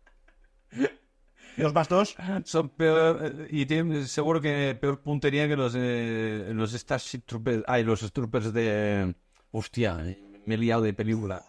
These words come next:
Speaker 1: ¿Sabes que van a hacer un
Speaker 2: Buah.
Speaker 1: juego de Starship Trooper?
Speaker 2: ¿Qué dios?
Speaker 1: Yes.
Speaker 2: ¿Con los bichicos y
Speaker 1: Yes.
Speaker 2: eso?
Speaker 1: ¿Quieres saber más?
Speaker 2: Sí.
Speaker 1: Pues eso, vas a reclutar para matar, mm, bichos de Marte y eso.
Speaker 2: ¿Y puede ser la otra raza?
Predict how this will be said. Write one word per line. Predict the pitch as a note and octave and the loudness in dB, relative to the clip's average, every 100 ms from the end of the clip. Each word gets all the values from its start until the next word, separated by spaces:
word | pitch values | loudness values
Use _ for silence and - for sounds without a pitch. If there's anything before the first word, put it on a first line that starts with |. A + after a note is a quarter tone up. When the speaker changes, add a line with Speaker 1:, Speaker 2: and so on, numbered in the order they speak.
| - | -12
Speaker 1:
¿Sabes | - D3 | -6 -4
que | - | 0
van | F3+ | 2
a | F3+ | 2
hacer | D#3 | 2
un | |
Speaker 2:
Buah. | C#3+ | 2
Speaker 1:
juego | E3+ D#3+ | 4 4
de | D3 | 2
Starship | C#3 C#3+ | -2 -4
Trooper? | A#2+ C#3 G3 A3+ _ _ | -4 -4 -4 -6 _ _
Speaker 2:
¿Qué | - F3 | 0 4
dios? | A3 D3+ - - _ _ - | 4 4 0 -12 _ _ -8
Speaker 1:
Yes. | C#3 - - | -6 -6 -4
Speaker 2:
¿Con | C3+ | -2
los | B2 G#2+ | 0 0
bichicos | A2+ F3+ - C4+ D3+ | -2 -4 -2 -2 -2
y | B2+ | -4
Speaker 1:
Yes. | C#3+ - | -6 -2
Speaker 2:
eso? | E4 | -2
Speaker 1:
¿Quieres | D#4+ C#3 C#3 | 0 0 0
saber | D3 D3+ | 0 2
más? | F3+ - - _ _ _ _ | 2 0 -8 _ _ _ _
Speaker 2:
Sí. | - D#3 D#3+ - _ _ - | -4 0 2 0 _ _ -6
Speaker 1:
Pues | C3+ A#2 | -4 -2
eso, | C3 A#2+ | -4 -6
vas | A2 C#3 C#3 C#3+ | -4 -2 0 -2
a | C#3+ | -2
reclutar | C3+ C3 B2 E3+ | -2 0 0 0
para | C#3+ | 0
matar, | B2+ C#3 | -2 -2
mm, | C3 B2 A#2+ A#2+ A2+ | 0 -2 -2 -2 -4
bichos | A#2 - A#2 | -6 -4 -2
de | |
Marte | C3 C#3+ D#3 | -2 -2 -2
y | D#3+ | -2
eso. | - - _ _ _ | -4 -8 _ _ _
Speaker 2:
¿Y | C3 C3 B2+ | -4 -2 -2
puede | A2+ D3+ F3 | 0 2 2
ser | G3+ F#3 | 2 2
la | D#3+ | 2
otra | B2 A2 | 2 0
raza? | A#2 A#2+ G3 A#3+ | -2 0 0 0